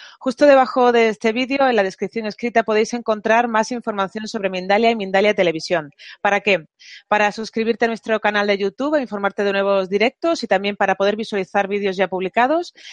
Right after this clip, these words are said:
También para colaborar por un mundo mejor haciéndote voluntario o voluntaria de Mindalia o para hacer una donación económica a la O N G Mindalia, si es así como lo deseas. Y bueno, vamos a pasar ahora a la primera pregunta.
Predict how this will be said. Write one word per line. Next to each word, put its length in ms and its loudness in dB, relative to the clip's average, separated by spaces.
También 280 0
para 460 4
colaborar 420 2
por 140 -4
un 80 -6
mundo 180 -8
mejor 340 -2
haciéndote 440 -6
voluntario 680 0
o 80 0
voluntaria 640 0
de 120 0
Mindalia 380 0
o 120 2
para 160 2
hacer 220 0
una 160 0
donación 340 -4
económica 520 -2
a 160 0
la 140 4
O 80 4
N 120 -4
G 160 -4
Mindalia, 520 0
si 160 -14
es 60 -10
así 200 -8
como 200 -6
lo 80 -2
deseas. 520 -10
Y 60 -2
bueno, 180 2
vamos 220 0
a 60 -2
pasar 260 0
ahora 520 4
a 200 2
la 120 2
primera 340 -2
pregunta. 460 -8